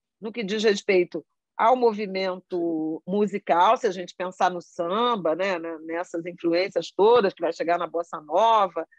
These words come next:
é, é, e, e tudo mais, mas também nisso que a gente tá chamando,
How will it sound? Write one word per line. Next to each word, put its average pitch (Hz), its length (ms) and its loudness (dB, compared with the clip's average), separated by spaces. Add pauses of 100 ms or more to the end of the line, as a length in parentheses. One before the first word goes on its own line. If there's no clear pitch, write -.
(240)
é, 156 560 -2 (300)
é, 156 200 -4
e, 190 200 -2
e 196 100 0
tudo 175 260 -2
mais, 202 480 2 (540)
mas 294 320 2
também 226 640 2 (260)
nisso 277 400 -2
que 285 80 -4
a 277 80 4
gente 285 260 -6
tá 285 140 -2
chamando, 254 720 0